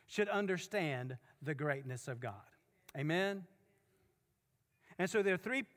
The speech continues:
three subpoints to this that I want us to see, uh, as we think about realizing his greatness. Number one, the first part of that is he is holy God.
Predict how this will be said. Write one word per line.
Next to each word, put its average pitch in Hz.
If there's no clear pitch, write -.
three 240
subpoints 185
to 160
this 143
that 170
I 160
want 170
us 170
to 170
see, 147
uh, 139
as 151
we 156
think 196
about 147
realizing 160
his 139
greatness. 135
Number 202
one, 135
the 135
first 180
part 139
of 127
that 123
is 135
he 226
is 175
holy 151
God. 110